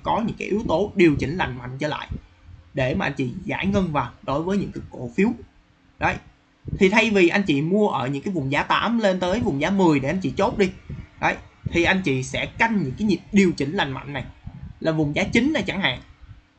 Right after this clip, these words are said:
để mà anh chị kéo lên tới những cái vùng giá mười bốn, mười lăm mà anh chị chốt. Đó, lúc này anh chị sẽ thấy được là cảm thấy tiếc nuối, đúng không anh chị?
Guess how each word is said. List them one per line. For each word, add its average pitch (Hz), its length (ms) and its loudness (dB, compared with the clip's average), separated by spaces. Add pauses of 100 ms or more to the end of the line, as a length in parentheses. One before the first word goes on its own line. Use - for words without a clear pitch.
để 139 180 0
mà 180 100 -4
anh 147 60 -6
chị 135 180 -2
kéo 202 200 2
lên 220 160 2 (220)
tới 175 220 2
những 196 140 -2
cái 190 120 -4
vùng 135 220 -2
giá 131 140 -4
mười 180 160 -2
bốn, 170 240 0
mười 208 100 2
lăm 156 120 4 (380)
mà 135 60 -6
anh 135 60 -6
chị 131 180 -6
chốt. 190 180 -2 (680)
Đó, - 180 0 (100)
lúc 294 160 0
này 180 140 6
anh 202 120 0
chị 143 180 2
sẽ 139 200 0
thấy 190 220 0
được 208 140 -4
là 147 200 0 (520)
cảm 156 180 0
thấy 220 120 -2
tiếc 302 220 2
nuối, 262 240 4
đúng 311 100 4
không 262 80 4
anh 214 80 -2
chị? 139 160 2